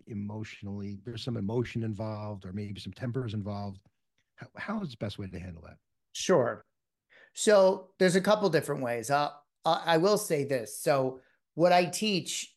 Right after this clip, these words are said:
Speaker 2: is my, and you mentioned this earlier in my bio, it's, it's a framework utilizing the word team as an acronym.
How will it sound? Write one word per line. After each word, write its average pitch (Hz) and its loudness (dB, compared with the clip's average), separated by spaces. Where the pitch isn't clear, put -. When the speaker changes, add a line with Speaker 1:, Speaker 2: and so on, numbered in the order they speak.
Speaker 2:
is 143 2
my, 131 -2
and 139 -2
you 131 0
mentioned 135 -2
this 123 -6
earlier 131 2
in 123 0
my 117 -4
bio, 123 0
it's, 123 -8
it's - -6
a 131 0
framework 175 4
utilizing 143 4
the 127 0
word 123 0
team 139 -2
as 117 -6
an 120 -6
acronym. - -6